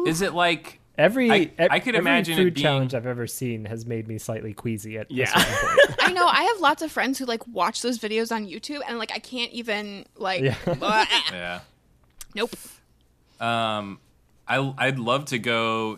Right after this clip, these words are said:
Speaker 1: to, like, some of those restaurants and do those man versus food challenge if it was, like, me and a group of my friends.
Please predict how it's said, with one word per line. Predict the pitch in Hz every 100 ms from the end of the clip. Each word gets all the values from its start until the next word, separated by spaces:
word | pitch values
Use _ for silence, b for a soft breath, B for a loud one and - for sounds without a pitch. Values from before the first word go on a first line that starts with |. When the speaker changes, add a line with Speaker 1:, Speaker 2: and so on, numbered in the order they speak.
| -
Speaker 1:
to, | 123
like, | 110 104
some | -
of | 113
those | 113 98
restaurants | 110 - 117 110 104
and | 110 101
do | 104 107
those | 107 104 101 98 95 - -
man | 101 107 110 104
versus | 104 101
food | - 110 101
challenge | - 104 104 110 101 92
if | 98
it | 107
was, | 98 101
like, | 98 92
me | 101 98
and | 95 92 92 _
a | 107
group | 98 104 104
of | 92
my | 92
friends. | - 95 98 95 92 - -